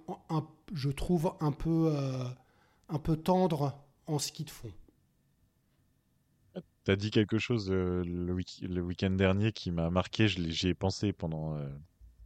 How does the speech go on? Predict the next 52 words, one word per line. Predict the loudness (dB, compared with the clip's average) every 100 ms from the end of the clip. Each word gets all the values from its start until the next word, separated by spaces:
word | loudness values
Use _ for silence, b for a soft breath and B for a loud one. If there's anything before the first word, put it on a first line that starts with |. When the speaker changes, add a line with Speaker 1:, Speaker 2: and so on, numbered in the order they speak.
| -12 -4
Speaker 2:
pendant | 0 0
les | 0
courses | 0 0
de | 0
fond. | 0 -2
T'as | 2 0
dit, | 2
Lamparter, | 0 2 0 2 2
il | 2
court | -2 -6
comme | -4 -2 0
Watabe. | 0 0 -2
Et, | -4 _ -20 _ _ _ _ -20 _ -4 0 2
euh, | 4 2 2 0
samedi, | 0 0 0 0
c'était | -2 0 0
assez | 0 0
flagrant. | 2 2 2 -2
Il | -2 0
était | 0 0
dans | 2 2
un | 2
gros | 4 6 6
groupe | 8 6 4
et | 2
il | 4
a | 2
fait | 4 2
le |
train. | 2 0 2 2
Et | 0 -2
quand | -2
ça | -2
s'est | 0 0
emballé, | 4 4 6 4
bah, | 0
finalement, | -2 -2 -2 0 -2
il | -2 -4
s'est | -6
fait | -4 -6
poser. | -4 -2 -2
Et | -6 -20 -20 -18 -10
c'est | -4
comme | -4
ça | -2 -4
qu'il | -4
fait | -4 -4
sixième, | -2 0 0 0
quoi. | -4
Il | -2 0
joue | 4
la, | 6 6 4